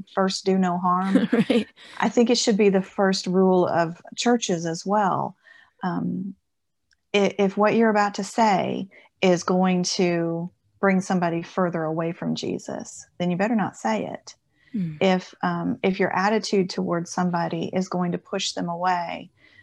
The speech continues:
Speaker 1: especially if it makes you feel more comfortable, you, you need to address that, because we're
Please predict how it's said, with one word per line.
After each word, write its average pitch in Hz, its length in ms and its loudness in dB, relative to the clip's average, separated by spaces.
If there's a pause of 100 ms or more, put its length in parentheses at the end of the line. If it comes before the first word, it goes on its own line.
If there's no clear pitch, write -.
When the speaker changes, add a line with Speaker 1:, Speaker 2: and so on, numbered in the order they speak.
(180)
Speaker 1:
especially 214 1080 0
if 190 180 -2
it 180 160 0
makes 185 340 -2
you 202 200 2
feel 185 280 0
more 170 220 -2
comfortable, 196 840 -2 (320)
you, 214 460 0
you 214 120 2
need 247 240 4
to 240 120 -2
address 240 480 -2
that, - 460 -10 (420)
because 196 300 2
we're 233 460 2